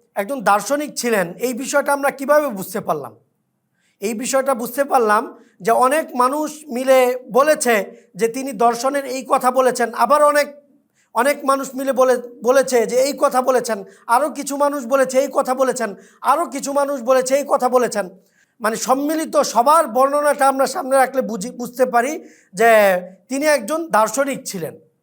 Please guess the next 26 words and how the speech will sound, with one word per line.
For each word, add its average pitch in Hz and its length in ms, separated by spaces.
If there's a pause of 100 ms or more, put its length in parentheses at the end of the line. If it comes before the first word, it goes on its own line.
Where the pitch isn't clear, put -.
(140)
তো - 60
এইভাবেই 294 400 (320)
নবীজির 269 440
কিছু 240 240
কিছু 262 220 (120)
বিষয় 277 320
আছে 254 180 (420)
যেগুলো 240 400 (260)
ঠিক 277 160 (200)
এভাবেই 294 320
পৌঁছে-, 254 440
পৌঁছেছে 254 460 (400)
যে 196 180
আমরা 269 200
যদি 269 260 (400)
সবার 269 380
বর্ণনার 262 540 (280)
সম্মিলিত 294 640
রূপটা 254 420
রাখি, 226 340 (360)
তাহলে 294 320 (300)
একটা - 180
মুশতারক 277 580
সম্মিলিত 277 520
একটা 254 240
বিষয় 214 360